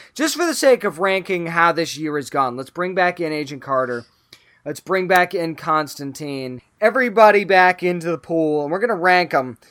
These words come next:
from top to bottom. So before we even get started, can we just agree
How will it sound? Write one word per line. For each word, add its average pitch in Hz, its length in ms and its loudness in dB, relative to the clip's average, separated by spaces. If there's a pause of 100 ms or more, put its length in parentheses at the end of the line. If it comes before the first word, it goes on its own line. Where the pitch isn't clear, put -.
(220)
from 165 340 0
top 170 300 4
to 156 80 -10
bottom. 127 380 2
So 175 180 -2
before 311 300 -2
we 320 100 0
even 254 120 -4
get 185 120 -4
started, 156 460 2 (400)
can 240 180 0
we 277 140 0
just 269 280 0
agree 226 540 -2